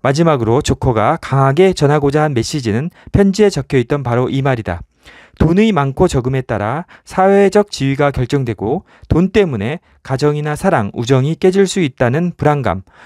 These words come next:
돈을 얼마나 가졌는가가 인생의 성패를 좌우한다고 여겨 결국 돈보다 중요한 가치는 전혀 보이지 않게 되는 두려움. 그 모든 것들이 이 한마디에 담겨 있다.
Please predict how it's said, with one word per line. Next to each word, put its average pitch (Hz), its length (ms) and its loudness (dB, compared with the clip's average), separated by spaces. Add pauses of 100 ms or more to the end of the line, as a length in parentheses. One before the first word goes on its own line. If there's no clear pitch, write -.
(140)
돈을 147 460 2
얼마나 151 500 2
가졌는가가 143 920 0 (280)
인생의 156 420 0
성패를 208 440 2
좌우한다고 127 640 -2
여겨 104 380 -2 (300)
결국 123 520 2 (240)
돈보다 147 440 2
중요한 135 340 -2
가치는 123 480 -4
전혀 143 360 0
보이지 131 400 2
않게 117 260 -4
되는 127 280 -2
두려움. 107 380 0 (460)
그 - 120 0
모든 156 400 2
것들이 123 480 -2
이 147 160 -4
한마디에 143 680 -4
담겨 127 280 0
있다. 85 380 -4